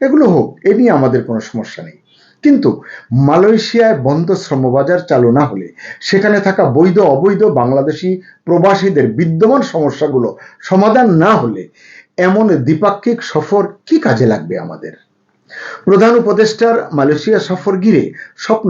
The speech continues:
দেখছেন মালয়েশিয়া প্রবাসীরাও। তাদের অনেক দাবির মধ্যে অন্যতম হলো বিদ্যমান অবৈধদের বৈধতা এবং ভিসা জটিলতা নিরসন। এটা খুব জরুরি, কারণ তারা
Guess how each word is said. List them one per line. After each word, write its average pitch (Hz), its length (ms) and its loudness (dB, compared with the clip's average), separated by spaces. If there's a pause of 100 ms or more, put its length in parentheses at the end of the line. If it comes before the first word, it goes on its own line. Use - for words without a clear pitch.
(120)
দেখছেন 143 300 0 (300)
মালয়েশিয়া 190 480 2
প্রবাসীরাও। 247 560 -2 (560)
তাদের 185 340 4 (300)
অনেক 185 200 0 (320)
দাবির 147 300 2
মধ্যে 220 300 0 (160)
অন্যতম 196 380 0 (140)
হলো 101 180 -6 (480)
বিদ্যমান 180 560 2 (200)
অবৈধদের 196 520 2 (140)
বৈধতা 180 420 0 (320)
এবং 156 220 2 (380)
ভিসা 190 340 0
জটিলতা 104 440 -4
নিরসন। 87 420 -12 (360)
এটা 262 180 2 (160)
খুব 294 120 0 (140)
জরুরি, 160 320 2 (140)
কারণ 143 180 0 (120)
তারা 160 160 2